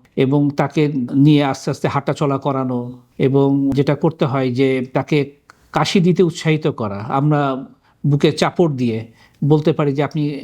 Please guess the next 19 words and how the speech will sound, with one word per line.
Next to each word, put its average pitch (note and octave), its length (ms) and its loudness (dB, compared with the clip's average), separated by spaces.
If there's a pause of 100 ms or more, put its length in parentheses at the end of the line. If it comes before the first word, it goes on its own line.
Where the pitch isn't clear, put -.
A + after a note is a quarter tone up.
কাশি D3+ 280 0
দেন," G2 340 -4 (260)
অথবা F3 500 0
আমরা D#3+ 180 -6
তাকে D#3 420 -4
যেটা C#3 240 -4
করতে D#3 300 -2
পারি C3 320 -2
যে B2 220 0
চেস্ট D#3+ 340 -2
ফিজিওথেরাপি D3+ 640 0
দিতে B2 280 -2
পারি, A#2 380 -4 (680)
আহ, - 60 -4 (100)
এবং D3 520 2
যেসব C#3+ 320 0
ব্রিদিং D3 340 2
এক্সারসাইজগুলি D3+ 800 0
আছে, A2+ 400 -6